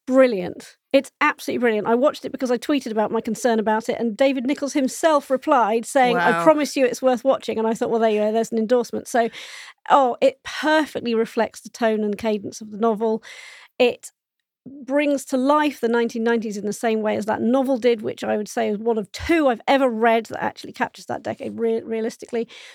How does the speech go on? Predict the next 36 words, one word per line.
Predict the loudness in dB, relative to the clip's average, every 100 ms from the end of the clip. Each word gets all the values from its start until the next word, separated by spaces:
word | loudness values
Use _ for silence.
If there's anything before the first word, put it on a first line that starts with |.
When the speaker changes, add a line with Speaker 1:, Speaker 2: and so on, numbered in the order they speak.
| _ _ 2
Speaker 1:
The | 4 2 _
characterization | -8 -2 -2 0 -2 -2 -4 -6
is |
brilliant. | -6 0 2 2 -2 -6 _ 0
Uh, | 0 0 -8 -2
if | 0 2
you | 2
liked | 4 2 -2
the | -2
book, | 0 0 -2
you're | -2
going | 2 0 -2
to | -2
love | -2 -2
it. | -4 -10 -20 _ -20 -8 0
Um, | 0 2 2
I | 2
was, | 2 -4
started | -2 2 2 0
watching | -4 -4 -4 -4
it | -4
a |
couple | -6 -6 -2
of |
days | 2 2 2
ago. | 0 2 0 -4 -14 -20 -4
I've | -2
already | 0 0
watched | -2 -8 -6
eight | -6 -6 -10
episodes. | -18 -8 0 0 0 -6
<laughs> | -8 -10 -10 -12 -6 -4 -4 -8 -4
It's | -4 -2
very | 0 2
binge, | 0 -2 -4 -4 -10 _ -12 -6
binge-worthy. | -4 -2 -2 0 0 0